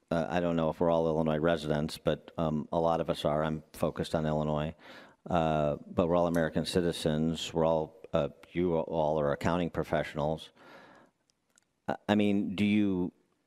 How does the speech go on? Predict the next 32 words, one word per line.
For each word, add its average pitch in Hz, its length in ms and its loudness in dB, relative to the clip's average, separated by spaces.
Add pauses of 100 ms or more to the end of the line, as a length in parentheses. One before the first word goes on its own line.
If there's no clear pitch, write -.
look 107 400 2
at, 82 380 0
and 95 100 2
this 85 160 -2
is 82 80 0
a, 82 100 0 (380)
I 85 80 -2
guess, 78 220 -2
a 80 40 0
rhetorical 92 400 2
question, 85 400 -4
unless 87 280 -4
somebody 80 260 -8
would 73 140 -12
like 76 160 -14
to 78 80 -14
answer 80 280 -16
it. - 960 -10
Do 117 80 4
you 120 100 6
look 143 220 4
at 120 220 6
what 110 520 2
Illinois 110 640 4
is 90 180 0
doing, 92 540 0 (1000)
what's 110 200 2
happening 107 500 4
at 92 100 2
the 92 80 2
local 95 340 4
level, 73 520 -2